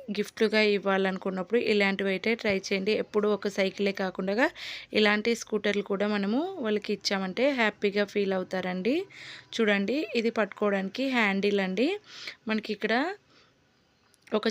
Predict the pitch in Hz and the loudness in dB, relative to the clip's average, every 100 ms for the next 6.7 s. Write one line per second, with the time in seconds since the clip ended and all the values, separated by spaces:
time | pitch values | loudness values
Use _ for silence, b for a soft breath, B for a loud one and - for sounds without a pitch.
0 | 220 214 196 - 214 214 196 233 240 208 | 2 4 2 2 2 2 0 0 0 0
1 | 196 208 208 196 196 196 185 180 214 330 | -2 -4 -2 -2 0 -2 -2 -2 -2 -2
2 | 605 494 214 214 196 196 208 196 196 190 | -4 -2 0 0 0 0 0 0 0 0
3 | 196 233 339 B B B B - 220 226 | 2 2 2 B B B B -2 0 0
4 | - 214 214 208 202 214 202 202 196 190 | 0 2 2 0 2 2 2 2 2 0
5 | 202 196 196 190 185 214 339 415 B B | -2 -2 -2 -2 0 2 0 -4 B B
6 | B B _ 214 208 - | B B _ -2 -2 -2